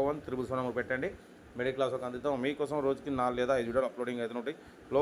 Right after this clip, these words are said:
బడ్జెట్లో మిడిల్ క్లాస్ ఫ్యామిలీకి అందించడమే సాయిబ్ కార్స్ లక్ష్యం. ఓకేనా, న్యూ లెదర్ సీటింగ్ ఉంది, టూ థౌజండ్ ట్వంటీ నైన్ వరకు ఫ్రెష్ ఆర్సీ రెన్యువల్ చేపించి ఉంది, ఎయిటీ పర్సెంట్ టైర్స్ ఉన్నాయి, సెవెన్ సీటర్, వన్ ల్యాక్ ట్వంటీ థౌజండ్ రీడింగ్ తిరిగింది, ఇంజన్ గుడ్ కండిషన్ అంటున్నారు. ఇంట్రెస్ట్ ఉంటే కార్ దగ్గరికి వెళ్ళి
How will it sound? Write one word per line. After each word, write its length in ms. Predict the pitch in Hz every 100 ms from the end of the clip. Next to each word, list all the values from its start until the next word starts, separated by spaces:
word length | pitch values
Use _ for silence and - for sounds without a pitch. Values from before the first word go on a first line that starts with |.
| 151
బడ్జెట్లో 340 | 143 147 143 139
మిడిల్ 160 | 135
క్లాస్ 180 | 135 131
ఫ్యామిలీకి 260 | 139 131 131
అందించడమే 320 | 120 123 135 151
సాయిబ్ 220 | 127 120 131
కార్స్ 200 | 117 135 113
లక్ష్యం. 260 | 110 165 175 - - - 139
ఓకేనా, 280 | 147 156 220 - - 123
న్యూ 100 | 131
లెదర్ 220 | 131 127 113
సీటింగ్ 260 | 127 127 127
ఉంది, 160 | 127 160 214 - - -
టూ 80 | 127 131
థౌజండ్ 180 | 127 127
ట్వంటీ 180 | 123 120
నైన్ 120 | 123
వరకు 180 | 120 113 135
ఫ్రెష్ 220 | 120 - 117
ఆర్సీ 200 | 110 113 117
రెన్యువల్ 240 | 113 120 117
చేపించి 240 | 117 117 127
ఉంది, 160 | 123 165 117
ఎయిటీ 160 | 120 120
పర్సెంట్ 260 | 107 127 120
టైర్స్ 240 | 123 -
ఉన్నాయి, 180 | 123 147 -
సెవెన్ 240 | 117 120 117
సీటర్, 280 | 127 147 180 - - - - - - - - - -
వన్ 100 | 117 117
ల్యాక్ 140 | 117
ట్వంటీ 160 | 117 110
థౌజండ్ 280 | 123 117 113 113
రీడింగ్ 200 | 120 117
తిరిగింది, 260 | 120 120 151 123
ఇంజన్ 200 | 120 120
గుడ్ 120 | 107 120
కండిషన్ 240 | 120 117
అంటున్నారు. 260 | 113 123 175 - - - -
ఇంట్రెస్ట్ 280 | 120 135 135
ఉంటే 100 | 135 135
కార్ 160 | 127 117
దగ్గరికి 240 | 113 120 113
వెళ్ళి 140 | 123